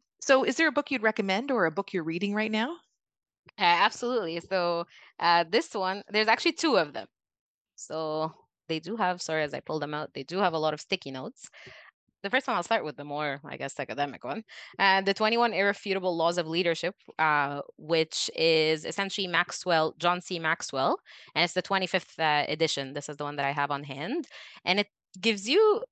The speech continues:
Speaker 2: various stories about people who were big leaders in their organizations, and it just tells you about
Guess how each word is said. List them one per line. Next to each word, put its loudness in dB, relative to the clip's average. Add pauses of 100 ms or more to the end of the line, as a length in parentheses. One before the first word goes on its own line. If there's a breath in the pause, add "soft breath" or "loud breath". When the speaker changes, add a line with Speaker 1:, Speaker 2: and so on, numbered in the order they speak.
Speaker 2:
various 0
stories 2
about 0
people 2
who 0
were 4 (440)
big -4
leaders -6
in -6
their 0
organizations, -2
and -4
it -6
just -6
tells 0
you -2
about 2